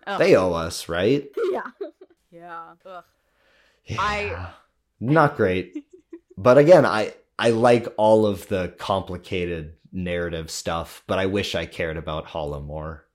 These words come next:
Speaker 1: Yeah, I don't.
Speaker 2: I do wish.
Speaker 1: <laughs> I mean, I, yeah, no, I do. You're right. I wish that Carol's connection to Hala was explored better, because
Speaker 2: Mm-hmm.
Speaker 1: they just kinda brush it away in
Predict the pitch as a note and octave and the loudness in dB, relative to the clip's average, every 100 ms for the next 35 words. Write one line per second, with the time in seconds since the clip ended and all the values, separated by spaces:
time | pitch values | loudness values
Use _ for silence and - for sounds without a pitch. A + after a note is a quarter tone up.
0 | _ _ - G3 - - C4 F#3+ D#3 F3 | _ _ -20 -20 -14 -8 -8 -8 -12 -12
1 | - E2 F2+ F2 D#2+ D#2 - - - - | -14 -10 -10 -8 -10 -12 -12 -14 -18 -18
2 | - E4+ - - C#3 - - - F4 - | -10 -10 -10 -4 -4 -4 -8 -14 -18 -20
3 | - C#4+ C4+ D4+ D#4+ D#4 _ _ _ - | -20 -18 -10 -8 -8 -12 _ _ _ -8
4 | B3 D4 D4+ B3+ _ _ _ _ A3 G#3 | -4 -4 -6 -14 _ _ _ _ -10 -6
5 | C#3 - - G3 D3 F#2+ F#3 E3+ - - | -6 -8 -14 -10 -8 -6 -8 -10 -16 -12
6 | F#3 F3 G#2+ - - G3+ G#3+ A3+ C4+ B3+ | -12 -10 -12 -14 -8 -6 -6 -6 -8 -8
7 | - G#3+ F#3 E3+ C#3+ _ _ A#3+ B3 A#3+ | -10 -6 -4 -4 -8 _ _ -16 -12 -10
8 | A#3 A3+ - G#3+ F3 E3 - F3 E3+ E3+ | -10 -14 -16 -14 -14 -14 -18 -20 -16 -18
9 | - D#3+ C#3 B2+ - _ F#3 E3+ - - | -10 -10 -10 -14 -16 _ -18 -18 -20 -20
10 | _ - E3+ D3+ C3+ - D3 - - _ | _ -20 -16 -16 -16 -20 -20 -20 -20 _
11 | _ _ _ _ - F#3+ - G3 F#3 A#2 | _ _ _ _ -18 -18 -12 -8 -8 -6
12 | G#2+ G2+ F2+ C#3 G#3 G#3 B3 A#3 G#3+ E3+ | -8 -8 -8 -10 -12 -14 -12 -10 -10 -12
13 | F3 F3+ F#3 - F#3+ F3+ F3 E3+ D#3+ | -12 -10 -10 -10 -12 -10 -10 -10 -14